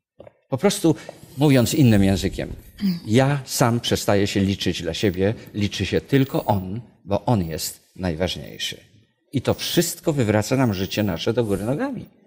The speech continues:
Y, chwała Bogu za takie do góry nogami, bo to jest coś najwspanialszego. Gdybyśmy mieli to nasze dzisiejsze studium, naszą rozmowę podsumować, co powinniśmy wiedzieć o wzrastaniu?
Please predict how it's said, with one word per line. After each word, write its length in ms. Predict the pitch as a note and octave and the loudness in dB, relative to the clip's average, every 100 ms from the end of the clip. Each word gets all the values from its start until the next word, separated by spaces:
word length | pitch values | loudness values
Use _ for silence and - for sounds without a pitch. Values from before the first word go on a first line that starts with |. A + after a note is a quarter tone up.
| _ _ _ _ _ - | _ _ _ _ _ -10
Y, 80 | E2+ | -10
chwała 340 | - F#2+ E2+ | -2 0 2
Bogu 280 | G#2 A2+ F2 | 2 0 0
za 160 | E2+ E2 | -4 -6
takie 240 | D#2 F#2+ | -4 -2
do 120 | F#2 | -2
góry 240 | F2+ F#2 F2 | -2 -2 -4
nogami, 420 | E2+ E2+ F2 G#2+ | -6 -6 -6 -4
bo 140 | F#2 | -4
to 120 | - | 0
jest 320 | F2+ F#2+ - - - - - | 0 0 -4 -14 -20 -20 -6
coś 400 | - G#2 - - | -2 -2 -4 -2
najwspanialszego. 880 | A2 G#2+ G#2+ A2+ C#3+ - - - - - - - - | 0 0 0 2 0 -2 -6 -8 -18 -20 -20 -18 -8
Gdybyśmy 400 | A2 E3+ A#3 G#3 | 0 2 4 4
mieli 260 | E3 E3 D3+ | 4 4 4
to 120 | A#2+ | 4
nasze 300 | B2 A#2+ G2 | 2 2 -2
dzisiejsze 600 | G2 G#2 B2 A#2+ - G#2 - - | -2 2 2 2 0 -2 -4 -10
studium, 500 | - A2+ F#2 G2 F#2 | -4 0 2 2 0
naszą 360 | F#2 G2+ F#2 - - - | -2 -2 -4 -6 -12 -4
rozmowę 560 | G2+ G2 A2 G#2+ G2+ F#2+ - - | -2 0 0 2 0 -2 -8 -4
podsumować, 1040 | B2 - B2+ G#2+ F2+ - - - - - - _ _ _ _ _ _ - | -2 0 0 2 0 -4 -14 -10 -10 -12 -18 _ _ _ _ _ _ -2
co 140 | G#3+ | 2
powinniśmy 540 | F#3 D#3 C3+ B2+ B2+ | 4 6 6 6 4
wiedzieć 560 | G#2 B2+ A2+ G2+ - - | 6 6 6 2 -2 -4
o 60 | - | -6
wzrastaniu? 640 | G2 F#2+ F2 - C#2+ B1+ | -2 0 0 0 -2 -4